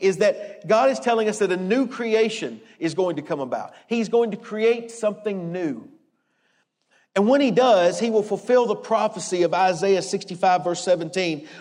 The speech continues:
where the Lord says, "For behold, I create new heavens and a new earth, and the former shall not be remembered or come to mind."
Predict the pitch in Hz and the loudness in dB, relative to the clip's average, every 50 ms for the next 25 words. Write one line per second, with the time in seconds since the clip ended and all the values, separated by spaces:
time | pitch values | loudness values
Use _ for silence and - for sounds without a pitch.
0 | - - 180 185 170 175 180 185 196 185 190 - 202 185 175 - 180 170 151 170 | -8 -2 0 0 2 2 2 2 2 2 0 0 0 0 0 -2 -4 0 0 0
1 | 156 - 190 202 202 196 196 180 180 180 - 185 185 185 180 151 147 160 170 190 | 0 2 2 2 4 4 4 2 0 -2 -4 -2 0 0 -2 -2 -4 -4 -2 -2
2 | 190 185 185 175 175 170 156 160 156 156 156 170 170 170 170 170 170 170 - - | 2 2 2 0 0 -4 -8 -8 -8 -6 -4 -2 0 2 2 2 2 0 -6 -18
3 | - - - - - 170 170 160 160 156 - - 202 208 214 202 190 185 170 - | -20 -20 -14 -6 -2 -2 0 0 -2 -4 -2 0 2 2 2 2 -2 -4 -6 -4
4 | - 180 170 165 160 160 170 170 - 151 160 170 165 156 143 151 170 175 160 156 | -2 0 0 0 0 0 -2 -2 -2 -2 -4 -2 -2 -2 -2 -2 -4 -6 -6 -6
5 | 131 135 131 - 160 151 139 120 117 120 120 107 - | -8 -8 -10 -8 -10 -10 -10 -10 -14 -16 -16 -16 -18